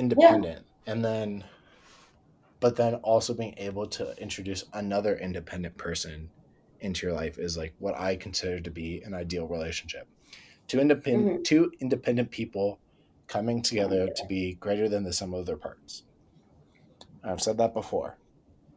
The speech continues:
Speaker 2: Yeah.
Speaker 1: However, the hard part is getting two independent people together. <laughs>
Speaker 2: Yeah.
Speaker 1: Because it's like, they're so, like, their life is so awesome already.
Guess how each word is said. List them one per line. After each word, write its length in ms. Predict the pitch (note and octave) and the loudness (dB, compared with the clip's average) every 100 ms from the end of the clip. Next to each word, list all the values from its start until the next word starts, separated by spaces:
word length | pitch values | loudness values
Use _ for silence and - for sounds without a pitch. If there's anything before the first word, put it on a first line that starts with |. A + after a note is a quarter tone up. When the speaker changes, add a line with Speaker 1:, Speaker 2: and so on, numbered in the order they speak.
| - | -2
Speaker 2:
Yeah. 240 | - - | 0 0
Speaker 1:
However, 720 | - - A2 B2 A#2 F2+ E2 - - - | -2 2 8 10 10 6 -2 -6 -20 -8
the 60 | F2+ | -4
hard 480 | - - C3 D3+ C#3+ | 0 8 10 10 8
part 420 | - F2+ D#2 - _ - _ _ _ - - - - | -2 -2 -2 -6 _ -20 _ _ _ -20 -20 -6 4
is 480 | G#2+ G2+ F#2+ - - - | 4 4 2 -4 -8 0
getting 420 | A#2+ A#2 A#2+ A#2+ | 4 6 6 2
two 380 | - - G#2+ G#2+ | 2 2 2 0
independent 800 | A#2+ A2+ A#2 G2+ - C3 G#2+ A#2 | -2 0 0 2 6 6 4 -2
people 360 | - G#2+ G2 G2+ | -4 -2 -4 -4
together. 580 | G#2 G#2 B2+ A#2+ G2 F#2+ - | -2 6 6 6 2 0 2
<laughs> 400 | D#3+ - F#3+ F3 - - - - | 2 6 4 4 0 -10 -10 4
Speaker 2:
Yeah. 380 | G3 F3+ - - | 12 12 12 12
Speaker 1:
Because 300 | D#3+ D3+ D#3 D#3+ | 4 8 10 8
it's 200 | D3+ D#3+ | 6 8
like, 220 | D3+ D3 | 8 12
they're 180 | D3 D3 | 10 10
so, 800 | D3 - C#3 C3+ C#3 C#3+ C#3+ C#3+ | 8 8 10 12 12 12 12 8
like, 220 | C3+ A#2+ - | 2 2 4
their 200 | C3 C3+ | 6 6
life 360 | A#2 C#3 D3+ | 8 8 8
is 120 | B2 - | 4 4
so 260 | A#2 A2 - | 4 2 0
awesome 420 | A2 B2 - G2+ | 4 4 4 0
already. 640 | F#2 G2 G2+ G#2+ F2 F2 | 2 2 2 0 -2 -6